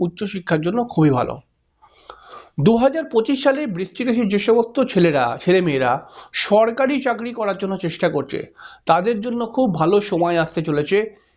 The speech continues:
এপ্রিল, মে, আর জুলাই, এই তিনটে মাস কিন্তু খুব ভালো যোগ হবে এদের। দু হাজার পঁচিশ সালে বৃশ্চিক রাশির যে সমস্ত মানুষরা ব্যবসা করেন তাদের ক্ষেত্রেও কিন্তু কিছু ভালো ভালো যোগ ক্রিয়েট করছে,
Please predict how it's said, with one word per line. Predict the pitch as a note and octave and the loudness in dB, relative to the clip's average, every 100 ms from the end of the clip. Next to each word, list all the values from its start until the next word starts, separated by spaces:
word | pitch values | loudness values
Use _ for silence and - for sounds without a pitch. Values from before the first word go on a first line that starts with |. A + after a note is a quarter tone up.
| _ - | _ 2
এপ্রিল, | G3+ G3+ G3+ B3 B3 A#3+ D3 | 2 0 0 2 2 -2 0
মে, | D3 D#3+ F#3+ A3 A#3+ - _ _ _ _ _ _ _ - | 2 2 2 -2 -8 -14 _ _ _ _ _ _ _ 0
আর | D3+ G3+ D4 D#3 B2+ | 2 2 -4 -10 0
জুলাই, | G#3 F#3+ C3 - F#3 | 4 4 0 -2 0
এই | G#3+ - | 0 2
তিনটে | C4 C4 D4 F#3 | 2 2 0 0
মাস | C#3+ - | 0 0
কিন্তু | E3 B3 A#3+ | -2 0 -2
খুব | - D4 - - | 0 0 0 -2
ভালো | E3 A3+ D#3 | 2 2 2
যোগ | F#3+ E3+ | -2 -2
হবে | D3+ C#3+ | -2 -2
এদের। | C3 A#2 _ _ _ _ _ _ _ _ - - - - | -4 -10 _ _ _ _ _ _ _ _ -20 -20 -20 0
দু | G3 A#3 | 2 2
হাজার | C#4 C4+ | 2 0
পঁচিশ | G3+ A#3 A#3+ | -2 -4 -2
সালে | A#3+ G3 D3 C#3 | 0 2 0 0
বৃশ্চিক | F#3 - A3 | -2 -2 -4
রাশির | G#3 F#3+ | -2 0
যে | F3 G#3 | 2 0
সমস্ত | G3+ - | 0 2
মানুষরা | G3 F#3+ F3+ F3 C3+ | 2 2 0 -2 0
ব্যবসা | D3 - C4+ B3 | -2 0 0 0
করেন | E3+ C3 B2 _ _ _ - - - E3+ | -2 -4 -10 _ _ _ -20 -20 -2 0
তাদের | F3+ A3 | 0 -2
ক্ষেত্রেও | A3+ A3 A3 G#3 | -6 -2 0 0
কিন্তু | G3+ G3 F3+ | 0 -2 -2
কিছু | D#3+ A#3+ D4 C#4+ _ _ _ _ _ _ _ _ | 0 2 0 -2 _ _ _ _ _ _ _ _
ভালো | - E3 F3 | 0 2 4
ভালো | G3+ E3+ D3+ | 0 0 0
যোগ | F#3 F3+ | 0 0
ক্রিয়েট | E3 D3+ D#3 | -2 0 -2
করছে, | D3 - | -2 -2